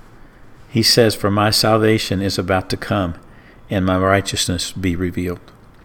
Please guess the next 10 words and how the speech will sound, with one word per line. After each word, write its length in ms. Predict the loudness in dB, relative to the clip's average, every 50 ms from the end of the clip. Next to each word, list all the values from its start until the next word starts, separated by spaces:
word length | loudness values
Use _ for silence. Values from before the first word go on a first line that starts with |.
| -20 -20 -20 -20 -20 -20 -20 -20 -20 -20 -20 -20 -20 -20 -20 -20 -20 -20 -20 -20 -20 -20 -20 -20 -20 -20 -20 -20 -20 -20 -20 -20 -20 -20 -20 -20 -20 -20 -20 -14 -6
I 120 | -2 0 2
believe 400 | 2 4 4 6 6 6 6 6
that 180 | 4 2 2
we 140 | 2 2 2
have 120 | 2 2 2
not 220 | 2 2 2 2
seen 300 | 0 2 2 2 2 2
that 180 | 0 -2 -2 -2
salvation 720 | 0 0 2 2 2 2 2 2 0 -2 -4 -4 -2 -2
yet 260 | -2 -2 -4 -6 -8